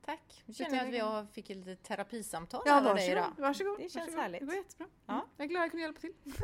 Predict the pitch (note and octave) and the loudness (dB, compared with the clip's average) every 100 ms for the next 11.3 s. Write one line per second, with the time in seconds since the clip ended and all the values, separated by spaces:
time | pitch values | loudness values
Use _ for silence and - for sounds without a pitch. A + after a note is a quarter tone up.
0 | G4 - A#3+ A3 G#3+ A#3 E4+ F4 F#4 - | -2 0 0 2 0 2 2 4 4 4
1 | F4+ D#4 E4 C#4 C#4 F4+ A4 - A3+ F#3+ | 2 2 2 2 2 0 0 0 0 2
2 | A#3 G#3 D4 - C4 A#3+ A#3 A#3 A3+ A3 | 0 4 4 4 2 2 2 2 2 2
3 | G#3+ G#3+ - - _ _ - _ _ _ | -2 -6 -12 -20 _ _ -20 _ _ _
4 | _ - G3+ G3+ F#3+ G#3+ - F3 - - | _ -10 -2 -2 -2 -6 -8 -6 -6 -8
5 | F#3+ - - - G#3 F#3+ E3+ - - G#3+ | -18 -20 -18 -6 -4 -4 -6 -8 -8 -2
6 | A3 E4 - _ G#3+ F#3+ F#3+ - A3+ A3+ | 0 0 -4 _ -2 0 0 -2 -4 -4
7 | A#3 G#3+ F#3+ - - _ _ _ - A3 | -2 0 0 -4 -12 _ _ _ -6 -4
8 | A3+ D4 B3+ B3+ B3 F#3 G#3+ D4 G3+ A#3 | -2 -2 -2 0 -2 -2 -6 -4 -2 -4
9 | - A3 D4 A#3+ - A3 G#3+ A#3 A3 G3 | -6 -2 -2 -4 -6 -4 -2 -2 -2 -4
10 | F3 A#3+ E4 A3+ G3 G#3+ - _ - - | -2 0 2 2 2 2 -6 _ -16 -16
11 | - _ - | -20 _ -4